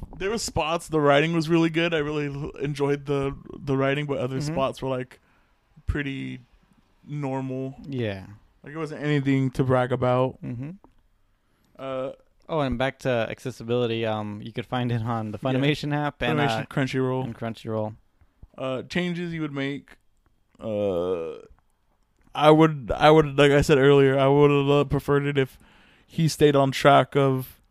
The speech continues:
Speaker 2: Yeah.
Speaker 1: wanting to get revenge.
Speaker 2: That's exactly what I wrote. I put, uh, I would have wanted Aki to get rejected at some point in the anime.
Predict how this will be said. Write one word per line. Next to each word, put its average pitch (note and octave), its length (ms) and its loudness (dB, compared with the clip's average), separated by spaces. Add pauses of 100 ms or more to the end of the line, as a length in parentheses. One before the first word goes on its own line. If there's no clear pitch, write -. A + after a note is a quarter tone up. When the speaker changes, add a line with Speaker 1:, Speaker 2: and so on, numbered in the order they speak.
(240)
Speaker 2:
Yeah. A#2 300 -8
Speaker 1:
wanting C#3 280 2
to C3+ 40 0
get C3 140 2
revenge. B2+ 720 0
Speaker 2:
That's B2+ 160 -8
exactly B2+ 380 -6
what B2 100 -6
I A#2+ 40 -4
wrote. B2 240 -6 (240)
I A#2 100 -12
put, B2 180 -6
uh, A2+ 240 -6 (100)
I - 120 -6
would C#3 160 -4
have C3 100 -4
wanted A#2+ 600 -6
Aki A#2+ 480 -12
to A#2+ 100 -12
get A#2+ 200 -6
rejected A2+ 540 -8
at G#2+ 140 -10
some A2+ 160 -10
point A2 240 -10
in G#2 60 -12
the G#2 80 -10
anime. F#2+ 420 -12